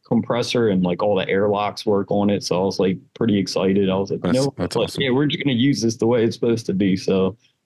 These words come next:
Speaker 2: Hell
Speaker 1: um,
Speaker 2: yeah.
Speaker 1: so I shifted that from the Chameleon 'cause that, the Chameleons are heavy, man. And,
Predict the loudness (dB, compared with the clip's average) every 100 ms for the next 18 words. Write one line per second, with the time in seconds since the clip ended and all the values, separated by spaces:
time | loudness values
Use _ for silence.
0 | -6 -2 -2 -4 -6 _ _ -8 -4 -2
1 | 0 -2 0 0 0 -2 -6 -2 0 0
2 | 2 2 2 2 0 -2 -4 -2 -2 -4
3 | -6 -6 0 2 2 2 0 -2 -4 -2
4 | -2 -2 -2 -2 -2 -4 -4